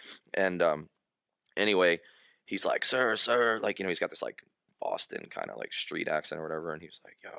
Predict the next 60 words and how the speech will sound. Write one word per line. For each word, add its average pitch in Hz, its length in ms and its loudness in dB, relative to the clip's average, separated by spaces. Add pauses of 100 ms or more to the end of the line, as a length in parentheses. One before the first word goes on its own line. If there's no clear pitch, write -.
yo, 113 180 -14
sir, 123 320 -4
you 104 140 -8
gotta, 104 240 -2 (680)
you - 300 -12
gotta - 100 -6
show - 200 0
you 139 80 -4
these 101 160 -6
pictures." 90 500 -2
And 95 80 -4
I - 20 -2
was, 85 120 -4
like, 92 100 -4
not 107 280 6
in 90 40 -4
the 90 80 -2
mood 85 160 0
for - 80 -10
small 78 300 -2
talk, - 320 -8
you 80 40 -8
know, 76 140 0
but 78 140 0
Alex 80 280 2
is - 120 -8
my 76 120 -8
guy, - 320 2
you - 160 -12
know 82 60 -6
what 80 80 -2
I 78 60 -8
mean? 80 240 -6
Like, - 160 -8
I - 20 -2
used - 160 -6
to, - 60 -4
like, 82 160 -6
buy 78 160 4
him 80 160 0
Burger 76 280 0
King 73 220 -6
when 73 100 -8
he 85 60 -10
was 73 160 -10
broke, 71 560 -6
you 69 80 -10
know, 71 160 -4
'cause - 140 -16
his - 180 -10
wife 73 160 0
spent 80 260 -8
all 76 180 -2
his 73 120 -8
money, 73 280 -4
you 73 40 -6
know, 73 100 -4
we 78 120 -6
were 80 80 -6
just - 180 -6